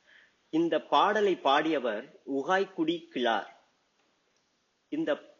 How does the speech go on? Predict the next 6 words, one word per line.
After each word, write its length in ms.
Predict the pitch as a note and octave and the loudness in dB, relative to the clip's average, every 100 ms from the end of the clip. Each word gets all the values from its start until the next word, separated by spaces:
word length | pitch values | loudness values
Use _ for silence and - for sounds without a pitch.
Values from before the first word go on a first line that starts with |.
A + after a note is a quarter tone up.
| - | -2
பாடலோட 560 | D3+ G#3 A3+ F#3+ D3+ | 0 0 0 0 0
சூழ்நிலை, 880 | C#3+ - F3 G3 F3+ B2 G#2+ D3+ E3+ _ _ _ _ _ _ _ _ _ _ _ - | -4 -2 -2 0 0 -2 -4 -8 -16 _ _ _ _ _ _ _ _ _ _ _ -4
தலைவனோட 540 | D3 G#3 A3 G#3 D#3 | -4 -4 -4 -4 -4
நெஞ்சு 840 | B2 B2 E3 F3 D3+ G2+ C3 G3 - _ _ _ - | -4 -4 -6 -6 -8 -8 -10 -14 -20 _ _ _ -8
அவங்கிட்ட 500 | C3+ B2+ B2+ - D3 G#2 B2 D#3 | -6 -6 -10 -8 -6 -4 -8 -10
சொன்னிச்சான், 460 | B2+ B2 - F2+ | -10 -10 -10 -12